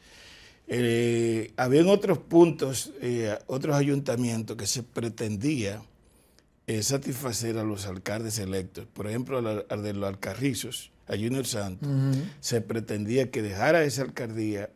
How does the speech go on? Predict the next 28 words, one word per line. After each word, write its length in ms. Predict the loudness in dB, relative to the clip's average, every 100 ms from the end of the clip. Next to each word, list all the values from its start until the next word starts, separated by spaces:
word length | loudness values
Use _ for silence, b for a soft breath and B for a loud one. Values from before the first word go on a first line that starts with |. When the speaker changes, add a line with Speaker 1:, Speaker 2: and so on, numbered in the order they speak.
| -6
Speaker 1:
para 180 | -4
ocupar 320 | -4 -6 -4 0
otra 320 | 0 0 -4
posición. 600 | -4 -6 -6 -6 -6 -8 -14 b b b -8
Y 180 | -2 6
Speaker 2:
Eso 140 | 8
supuestamente 1120 | 10 10 10 10 8 8 6 6 6 4 2 -8 -20 _
era 220 | 0 4
una 160 | 4 6
negociación 560 | 6 6 2 2 2
que 80 | 2
se 100 | 4
había 240 | 4 6 6
hecho 200 | 6 2
mucho 360 | 2 4 4
antes 300 | 4 2 0
y 80 | 0
que 160 | 2 0
siempre 420 | 4 4 4 4
se 100 | 2
rumoraba. 640 | 4 4 6 8 8 6 -4
Speaker 1:
Sí. 540 | -4 -2 -2 -2 2
Speaker 2:
Del 480 | 6 8 8 4 0
que 140 | 0
no 120 | 2 6
se 120 | 8
hablaba 480 | 10 8 10 10 10
era 400 | 10 6 2